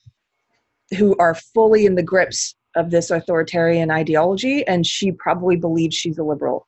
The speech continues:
She probably believes she's a progressive. She's not. She's an authoritarian, and she's a puppet for the authoritarian ideology, but that's what, but puppet, puppets aren't aware of their strings being pulled, you know? Like, so that's, I don't know, am I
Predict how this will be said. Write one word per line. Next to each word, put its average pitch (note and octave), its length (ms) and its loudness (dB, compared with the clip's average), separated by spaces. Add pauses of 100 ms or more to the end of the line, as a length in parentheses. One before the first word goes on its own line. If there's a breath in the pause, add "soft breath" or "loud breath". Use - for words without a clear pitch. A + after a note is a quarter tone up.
(360)
She - 160 -4
probably G#3+ 400 0
believes F#3+ 340 4
she's E3 200 -2
a D#3+ 40 -4
progressive. D#3 540 -2 (960)
She's F3+ 220 -2
not. G3+ 340 2
She's F#3 180 -4
an G3 60 2
authoritarian, F#3 800 0
and F#3 100 0
she's G3+ 160 0
a F#3+ 60 2
puppet A#3+ 440 0
for E3 140 0
the D#3 220 -2 (100)
authoritarian D3+ 560 -2
ideology, C#3+ 480 -2
but E3 180 -2 (1200)
that's G3 200 0
what, - 280 -2
but - 160 0
puppet, - 380 0
puppets A3 300 -4
aren't F#3+ 140 0
aware D#3+ 220 2
of D#3+ 80 -4
their D3+ 100 -4
strings D#3+ 560 -4
being E3+ 220 -4
pulled, G3+ 380 2 (100)
you F#3+ 120 -2
know? G3 240 0 (480 loud breath)
Like, F3 220 0 (300)
so - 120 -4
that's, F3+ 400 0 (140)
I G3 80 2
don't G#3 80 2
know, F3+ 140 0
am E3 100 -2
I D#3+ 260 0